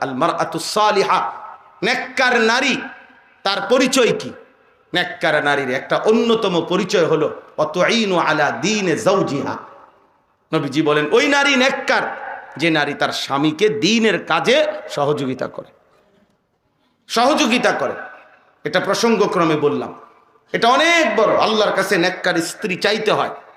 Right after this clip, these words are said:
আল্লাহর কাছে নেককার নারী চাইতে হয়। আজকে যে সমস্ত কিশোর তরুণ নওজোয়ান, আমি দিবানিশি বলি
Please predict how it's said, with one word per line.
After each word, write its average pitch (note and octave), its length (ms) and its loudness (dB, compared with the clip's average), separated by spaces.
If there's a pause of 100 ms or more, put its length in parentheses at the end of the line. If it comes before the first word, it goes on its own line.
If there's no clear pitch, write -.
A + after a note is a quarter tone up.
(560)
আল্লাহর D3+ 300 -2
কাছে D3 240 -4
নেককার C3+ 420 -2
নারী C3+ 220 2
চাইতে E3 400 0
হয়। A#2 180 -6 (840)
আজকে C#3+ 280 -6
যে D3 140 -4
সমস্ত D#3 400 -6
কিশোর F#3 460 -4
তরুণ E3 240 -4
নওজোয়ান, D#3+ 560 0 (440)
আমি A#3 200 2
দিবানিশি D4+ 580 2
বলি A3+ 320 2